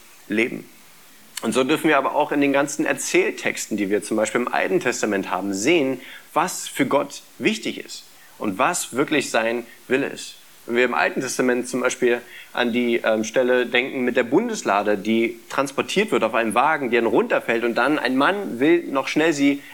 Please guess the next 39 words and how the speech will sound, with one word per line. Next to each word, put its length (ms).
retten 360
und 180
fasst 340
sie 100
an 260
und 180
Gott, 300
boom, 560
tötet 260
ihn 300
auf 240
der 100
Stelle. 300
Und 140
wir 80
fragen 260
uns, 200
er 100
wollte 220
doch 140
bloß 280
die 60
Bundeslade 500
retten. 240
Aber 140
wenn 120
wir 100
verstehen, 480
dass 160
Gott 160
gesagt 340
hat, 120
die 40
Bundeslade 600
wird 120
nicht 300
auf 140
einem 340
Wagen 400